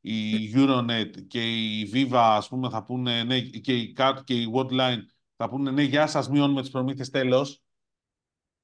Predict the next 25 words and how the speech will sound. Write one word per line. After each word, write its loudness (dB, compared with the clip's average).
Είναι -6
και -2
άλλοι 4
παίχτες. -4
Πρέπει -8
να -2
μειώσει -4
και -4
η 0
Visa, -2
πρέπει -14
να -8
μειώσει -6
και -8
η -2
Mastercard, 0
πρέπει -14
να -10
μειώσει -6
και -8
οι -6
τράπεζες. 2
Είναι -2
πολλοί 0
κόσμος. 0